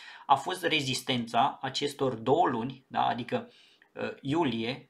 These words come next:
și august, da? Unde am avut rezistență, rezistență, iar ianuarie s-a oprit fix în el. Ceea ce înseamnă, da? Conform teoriei mele, da? Înseamnă că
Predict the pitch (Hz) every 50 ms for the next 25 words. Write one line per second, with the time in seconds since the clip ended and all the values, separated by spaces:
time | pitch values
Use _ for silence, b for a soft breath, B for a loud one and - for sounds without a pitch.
0 | _ _ - - - - - - 123 113 - - 143 147 135 117 110 123 170 -
1 | - - _ 117 117 - 156 - - b b b b - 131 131 131 123 123 127
2 | 131 135 135 139 131 117 117 110 - 123 127 135 - 156 135 123 113 107 110 104
3 | - - 110 113 107 - - 139 175 185 190 b b b b b b b - 127
4 | 127 131 127 131 127 123 117 131 135 143 147 147 - - 120 113 113 - 131 127
5 | - - - - - 139 135 - - - 123 117 107 - - - - - - -
6 | 175 202 208 - 208 190 131 - - 170 147 117 104 92 95 101 117 - - _
7 | - 98 95 101 - - B B B B B B - - 127 123 113 - - 147
8 | 143 117 107 - - _ _ _ - 131 131 127 127 139 151 - 120 101 101 -
9 | 131 131 - _ _ - - 101 - - - _ _ B B B B B B B
10 | 135 - - 165 170 170 156 135 - - 139 127 113 110 -